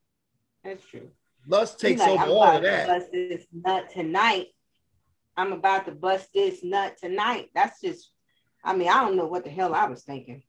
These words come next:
Speaker 1: Probably the same thing.
Speaker 2: I think,
Speaker 1: I
Speaker 2: I
Speaker 1: guess.
Speaker 2: think, I think, you know, you know, most people say, "Oh, that's, that's for kids, that's for child." Well, you gotta treat some of these men,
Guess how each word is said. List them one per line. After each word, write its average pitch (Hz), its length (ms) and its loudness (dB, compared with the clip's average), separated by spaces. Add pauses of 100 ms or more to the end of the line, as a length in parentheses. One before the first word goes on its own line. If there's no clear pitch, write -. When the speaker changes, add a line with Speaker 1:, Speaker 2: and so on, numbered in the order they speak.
Speaker 1:
Probably 175 280 -8
the 135 100 -12
same 156 340 -12
thing. 139 300 -16 (800)
Speaker 2:
I 226 140 0
think, 214 280 0
Speaker 1:
I - 40 -4
Speaker 2:
I 240 160 2
Speaker 1:
guess. - 100 -8
Speaker 2:
think, 196 300 2 (100)
I 262 140 4
think, 220 360 -2 (500)
you 196 160 -4
know, 170 420 6 (640)
you 208 360 -10
know, 190 140 6
most 220 280 4
people 208 220 -4
say, 180 180 -2
"Oh, 170 160 0
that's, 180 300 2
that's 175 240 0
for 185 100 -6
kids, 185 320 0
that's 180 180 0
for 165 100 -6
child." 175 400 -2 (400)
Well, 196 200 6
you 233 140 -2
gotta 233 240 0
treat 220 420 -6 (360)
some 196 280 -4
of 190 60 -2
these 185 220 -4
men, 190 500 0